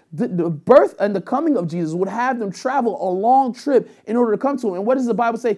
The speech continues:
They came and they worshiped him. That he would turn the hearts of those who were considered sinners. And then later on, actually prior to that, you see the shepherds. Do you not understand that in, in, in the city, in the shepherds, they were considered so low that they weren't counted in the census?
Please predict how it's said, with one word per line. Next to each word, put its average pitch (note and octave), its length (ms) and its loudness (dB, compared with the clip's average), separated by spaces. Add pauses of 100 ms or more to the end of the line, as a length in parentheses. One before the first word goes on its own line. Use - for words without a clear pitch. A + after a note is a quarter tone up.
(140)
They A3+ 140 4
came B3 340 0
and A3 180 -4
they G#3+ 100 2
worshiped F3+ 840 2 (100)
him. D3 320 -10 (1040)
That A3+ 140 6
he D4 100 10
would B3 160 6
turn D#4+ 440 0
the G#3 120 2
hearts B3+ 320 -2
of G3 200 -4
those B3 240 4
who A#3 80 -4
were G#3 100 -2
considered G3 380 -8
sinners. G3 340 -6 (200)
And G3 140 -4
then E4 240 4
later C#4+ 200 4
on, C4 440 -2 (240)
actually G#3 320 2
prior C4 300 4
to C4 160 -2
that, F#3+ 340 0
you A#3 140 4
see C4+ 160 2
the G3+ 80 2
shepherds. C4+ 500 -2 (160)
Do C4+ 80 2
you F#4 100 8
not E4+ 220 0
understand C#4 460 -2
that A3+ 100 -2
in, A#3 220 -4 (140)
in, A#3+ 180 4
in B3 200 2
the A#3 80 4
city, C#4 400 2
in G#3+ 60 -4
the A3 80 -4
shepherds, B3+ 400 0 (160)
they A#3+ 80 2
were D4 140 4
considered B3+ 320 0
so B3 260 2
low B3 160 4
that A3 100 2
they A3 120 4
weren't A#3 240 0
counted A#3+ 380 -6
in G3+ 100 -6
the E3+ 100 -4
census? C4 640 -8